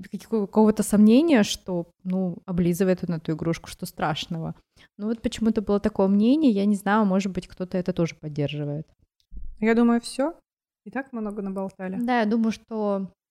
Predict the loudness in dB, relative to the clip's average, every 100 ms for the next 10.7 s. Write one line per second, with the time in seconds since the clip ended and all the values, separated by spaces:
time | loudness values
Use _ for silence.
0 | _ -6 -4 0 2 2 0 -2 -12 _
1 | -20 -12 -6 -4 -2 -2 -2 -2 0 -2
2 | -2 -6 -20 -12 -8 -4 -2 -2 -4 -6
3 | -6 -6 -6 -4 0 0 -2 -4 -4 -4
4 | -6 -4 -4 0 2 2 4 2 0 -4
5 | -8 -10 -2 2 2 2 0 2 2 0
6 | 0 -2 -4 -2 -2 0 0 2 0 -2
7 | -10 -2 0 0 -2 -2 -2 -4 0 2
8 | 2 0 0 -2 -2 -2 -2 -2 -6 -8
9 | -6 -4 -6 _ _ _ -8 -2 0 0
10 | -2 -4 -4 0 0 -4